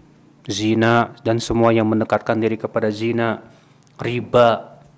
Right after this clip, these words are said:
Yang paling besar apa? Syirik. Ya. Demikian pula mencuri dan semua kezoliman yang sifatnya itu menzolimi manusia. Maka wajib kita pelajari,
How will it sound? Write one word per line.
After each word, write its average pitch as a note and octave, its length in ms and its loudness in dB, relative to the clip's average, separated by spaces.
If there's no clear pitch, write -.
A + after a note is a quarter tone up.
Yang B2+ 160 -6
paling C3 240 0
besar C3+ 320 2
apa? - 320 -4
Syirik. D3+ 720 2
Ya. G2 280 -14
Demikian C3 500 -2
pula C#3+ 540 2
mencuri D3 480 0
dan D3+ 180 2
semua G#3+ 380 0
kezoliman G#3 720 2
yang E3 160 -2
sifatnya F#3 420 -4
itu F#3+ 80 -4
menzolimi F3 540 0
manusia. F3 760 0
Maka - 220 -12
wajib C3 260 -4
kita C#3+ 240 -6
pelajari, B2 800 -6